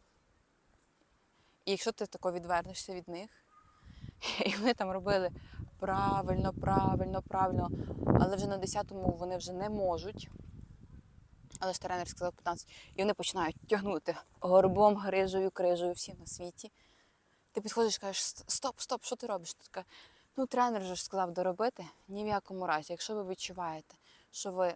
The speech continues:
робите певну кількість, але вже на якомусь разі ви виконуєте технічно неправильно, зупиніться, зробіть перерву, зменшіть вагу і доробіть, або просто зробіть, е, зайвий підхід.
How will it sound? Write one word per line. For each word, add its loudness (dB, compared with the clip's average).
робите -4
певну -6
кількість, -12
але 0
вже -4
на -4
якомусь -8
разі -4
ви -4
виконуєте -8
технічно -10
неправильно, -4
зупиніться, -4
зробіть -4
перерву, -4
зменшіть -8
вагу -6
і -2
доробіть, -4
або -4
просто -4
зробіть, -4
е, -6
зайвий 0
підхід. -12